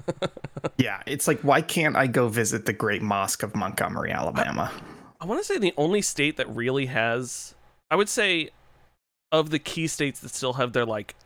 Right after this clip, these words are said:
Speaker 2: identities, I would say, like, Hawaii and Alaska are very up there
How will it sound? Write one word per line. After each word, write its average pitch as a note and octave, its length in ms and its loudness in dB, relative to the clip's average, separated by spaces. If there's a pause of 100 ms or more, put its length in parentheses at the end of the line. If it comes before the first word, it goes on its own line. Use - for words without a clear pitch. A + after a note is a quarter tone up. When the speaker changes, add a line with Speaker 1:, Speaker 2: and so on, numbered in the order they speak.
Speaker 2:
identities, C3 1080 -2 (400)
I B2 40 -4
would C#3 100 -2
say, D#3+ 180 0
like, G3+ 160 0
Hawaii C#3 840 0
and C#3 100 2
Alaska G#2+ 760 -2
are A2 100 0
very A2 380 -2
up G#2+ 240 -6
there G2 460 -6